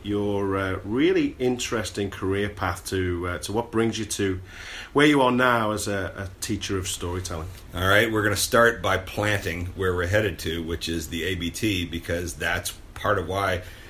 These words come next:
Speaker 2: it, it is an interesting pathway I've had, and it's interesting because it matches narrative structure. It matches an A B T.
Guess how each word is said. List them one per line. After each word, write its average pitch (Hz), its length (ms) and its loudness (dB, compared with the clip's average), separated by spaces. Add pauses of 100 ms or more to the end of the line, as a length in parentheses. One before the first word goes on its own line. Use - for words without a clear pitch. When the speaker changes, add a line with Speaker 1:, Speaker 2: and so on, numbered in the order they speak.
(100)
Speaker 2:
it, 123 200 2
it 127 120 6
is 135 180 6
an 104 60 0
interesting 92 360 -2
pathway 90 380 2
I've 85 80 -4
had, 101 260 2
and 90 80 -2
it's 90 100 -8
interesting 90 400 -2
because 82 300 -4
it 85 100 -6
matches 78 480 -6
narrative 78 300 -6
structure. 98 420 -6
It 58 80 -12
matches 76 400 -8
an 80 60 -10
A 82 100 -6
B 78 100 -8
T. 85 360 -4